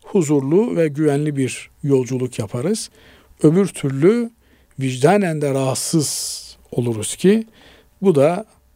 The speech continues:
bizi her şeyden önce ahiret cihetiyle sorumlu kılar. Yani bu dünyada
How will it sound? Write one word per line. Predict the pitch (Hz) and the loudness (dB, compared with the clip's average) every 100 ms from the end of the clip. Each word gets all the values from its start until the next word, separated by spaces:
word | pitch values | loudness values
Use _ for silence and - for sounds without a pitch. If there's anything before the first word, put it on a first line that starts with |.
| _ _ | _ _
bizi | 123 165 147 165 208 226 | -4 -2 2 2 0 -4
her | - 180 170 | -4 0 0
şeyden | - 139 131 131 | 0 -2 -2 -2
önce | 127 120 135 190 202 _ _ _ _ _ - | -2 0 2 2 0 _ _ _ _ _ -4
ahiret | 117 - 131 139 185 | -2 -2 2 2 2
cihetiyle | - 135 135 127 151 135 120 113 - _ _ _ _ _ - | 0 0 0 0 -2 0 0 -4 -8 _ _ _ _ _ -14
sorumlu | - 135 110 101 | 0 0 0 -8
kılar. | - - 98 - - - _ _ _ _ _ _ - | -12 -14 -14 -12 -14 -20 _ _ _ _ _ _ -10
Yani | 127 156 | -8 -6
bu | 160 | -4
dünyada | 147 139 139 139 135 | 0 2 2 2 0